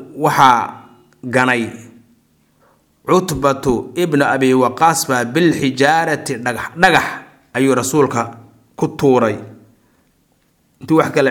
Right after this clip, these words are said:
ciilkii, dhagax intuu qaatay, dhagxaan waaweyn, ilaan waa buurtii,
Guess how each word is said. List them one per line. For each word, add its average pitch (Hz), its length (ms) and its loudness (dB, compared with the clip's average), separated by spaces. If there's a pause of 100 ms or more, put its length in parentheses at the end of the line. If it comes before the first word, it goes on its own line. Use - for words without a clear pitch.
ciilkii, 127 680 -2
dhagax 156 340 0
intuu 139 220 -6
qaatay, 123 400 -2
dhagxaan 139 320 0
waaweyn, 143 380 2
ilaan 127 200 0
waa 123 160 2
buurtii, 135 480 0